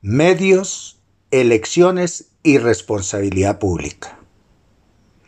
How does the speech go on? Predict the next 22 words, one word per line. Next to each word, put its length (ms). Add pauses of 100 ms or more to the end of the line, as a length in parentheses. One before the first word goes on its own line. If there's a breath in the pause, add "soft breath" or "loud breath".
(600 soft breath)
En 180
una 180
democracia 680
que 120
se 180
toma 720
en 240
serio 480
a 80
sí 180
misma, 600 (640 soft breath)
el 180
papel 380
de 100
los 180
medios 760 (120)
y 140
de 180
los 260
columnistas 1160
de 100
opinión 720